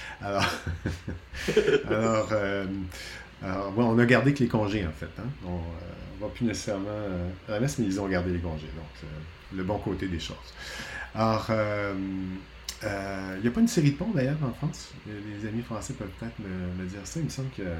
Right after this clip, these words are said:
Speaker 1: qu'il y a une série de ponts en France en mai et début juin, non ? C'est pas, euh
Speaker 2: Le, le mois de mai est très connu en France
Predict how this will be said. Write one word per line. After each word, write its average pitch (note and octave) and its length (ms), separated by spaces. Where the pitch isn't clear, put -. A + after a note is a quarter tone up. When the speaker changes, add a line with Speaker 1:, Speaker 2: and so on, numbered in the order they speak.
Speaker 1:
qu'il - 40
y - 40
a - 20
une F#2+ 80
série F#2 240
de F#2+ 100
ponts B2 220
en F#2 80
France A2 320
en F2+ 100
mai G#2 380
et F#2 40
début F2+ 220
juin, F#2+ 220
non ? E2+ 240
C'est - 160
pas, G#2 100
euh G2+ 40
Speaker 2:
Le, C3+ 220
le D3+ 100
mois E3+ 240
de G3 80
mai F#3+ 240
est D3 120
très - 200
connu D#3+ 440
en C3 120
France C#3 540